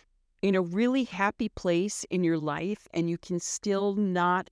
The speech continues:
unravel, um, the, um, the bad mood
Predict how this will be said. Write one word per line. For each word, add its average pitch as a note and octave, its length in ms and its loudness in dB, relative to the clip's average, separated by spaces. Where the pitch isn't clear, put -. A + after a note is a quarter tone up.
unravel, E3 1080 -2
um, D#3 500 -2
the, D3+ 800 0
um, - 600 -10
the F3 80 -2
bad D#3 300 2
mood D#3 420 -2